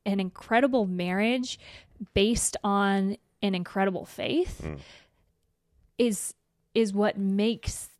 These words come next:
Speaker 1: the bedrock of all their other decisions
Speaker 2: Yeah.
Speaker 1: and is what makes them all successful.
Speaker 2: Yeah, I, it seems like there's this, uh, this assumed reverence for the, um, for the, what, what's the word? The, um, institution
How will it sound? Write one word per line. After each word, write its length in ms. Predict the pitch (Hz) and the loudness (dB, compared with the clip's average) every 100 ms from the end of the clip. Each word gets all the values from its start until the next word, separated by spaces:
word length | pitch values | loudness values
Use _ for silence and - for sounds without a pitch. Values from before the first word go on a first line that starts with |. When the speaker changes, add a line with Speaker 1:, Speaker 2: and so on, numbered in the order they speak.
| _ | _
Speaker 1:
the 200 | 202 208 | -6 -4
bedrock 460 | 185 208 214 190 202 | 0 2 4 2 0
of 80 | 190 | -4
all 220 | 202 196 | -2 0
their 140 | 196 | 0
other 300 | 185 185 180 - _ | 0 -2 -4 -8 _
decisions 640 | 196 202 254 - - - - - _ | -6 -2 -4 -6 -8 -8 -8 -18 _
Speaker 2:
Yeah. 160 | 95 98 | -2 2
Speaker 1:
and 100 | 220 | 2
is 80 | 226 | 2
what 120 | 214 | 2
makes 180 | 226 - | 2 2
them 140 | 220 | 0
all 100 | 214 | 0
successful. 720 | - 196 - 233 - - - - | -2 -4 -2 -2 -4 -12 -14 -14
Speaker 2:
Yeah, 220 | 95 101 95 | -8 -8 -6
I, 80 | 117 | -6
it 160 | 110 - | -6 -6
seems 340 | - 151 180 | -4 -2 0
like 200 | 147 117 | 0 0
there's 300 | 107 110 101 | 0 0 -2
this, 440 | - 95 90 - - | 0 0 0 -4 -4
uh, 440 | 87 87 82 80 | -4 -2 0 -2
this 160 | 98 104 | -4 -6
assumed 500 | 92 - 113 110 95 | -6 -4 -4 -4 -4
reverence 460 | 95 95 90 85 - | 0 0 -2 -8 -10
for 400 | - 110 98 95 | -6 -2 0 -2
the, 340 | 85 82 82 80 | -2 -2 -2 -2
um, 300 | 80 76 73 - - | -4 -4 -10 -16 -10
for 200 | 104 95 | -2 0
the, 260 | 85 76 - _ _ _ _ _ _ - | 0 -2 -8 _ _ _ _ _ _ -16
what, 160 | - - | -12 -6
what's 180 | 90 - | -6 -4
the 100 | 82 | -2
word? 260 | 78 78 - | -2 -2 -2
The, 240 | 82 73 | -4 0
um, 300 | 80 78 73 - _ - - _ | 0 -2 -4 -16 _ -20 -20 _
institution 800 | 123 - 95 - 104 - 87 80 | -6 -6 -6 -4 -4 -4 -6 -8